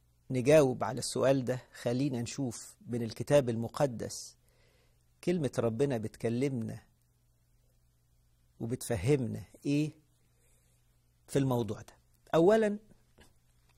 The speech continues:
السيد المسيح كان يعرف يهوذا زي ما الكل عارف مية في المية من البداية، من قبل البداية. كان السيد المسيح يعرف إن يهوذا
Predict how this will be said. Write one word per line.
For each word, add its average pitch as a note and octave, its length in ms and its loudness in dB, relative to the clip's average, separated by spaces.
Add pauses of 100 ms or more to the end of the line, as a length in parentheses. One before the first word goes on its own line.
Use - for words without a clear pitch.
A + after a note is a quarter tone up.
(580)
السيد F#3+ 380 6
المسيح C3+ 760 -2
كان C#3 200 2
يعرف C#3 420 2
يهوذا E3+ 500 0 (500)
زي C3+ 240 2
ما A#2+ 80 -2
الكل A#2+ 320 -2
عارف D3 360 0 (240)
مية G#3+ 380 0
في A#2+ 140 -4
المية G#2+ 320 -8 (800)
من D#3+ 200 4
البداية، D#3 640 2 (1080)
من C#3 140 2
قبل E3 380 4
البداية. A2 560 -2 (880)
كان F#3 240 2
السيد C3+ 420 2
المسيح A#2 580 -4
يعرف C#3+ 500 0 (480)
إن F3+ 220 2
يهوذا B2 600 -2